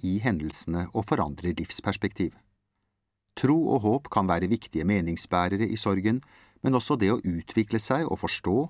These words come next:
oppleves av flere som det meningsbærende i sorg. Håp. Håp blir her betraktet som den fundamentale kunnskapen og følelsen av det som er en vei ut av vanskelighetene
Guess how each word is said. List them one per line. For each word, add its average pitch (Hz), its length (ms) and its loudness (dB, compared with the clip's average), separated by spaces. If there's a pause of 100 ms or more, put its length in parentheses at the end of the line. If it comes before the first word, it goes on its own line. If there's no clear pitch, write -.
(220)
oppleves 98 480 0
av 135 80 -2
flere 78 400 -4
som 76 200 -4
det 92 120 -2
meningsbærende 82 840 -2 (100)
i 78 160 -6
sorg. - 380 -6 (1500)
Håp. 139 280 2 (1120)
Håp 151 340 4
blir 160 160 2
her 92 160 4
betraktet - 540 -2
som 87 180 2
den 92 100 0
fundamentale 90 720 0
kunnskapen 117 640 -2
og - 140 -6
følelsen 110 640 0
av 101 80 -4
det 80 160 -2
som 110 160 -2
er 82 220 -2
en 98 100 -2
vei 87 300 2
ut 80 260 -6
av 95 160 0
vanskelighetene 95 800 -2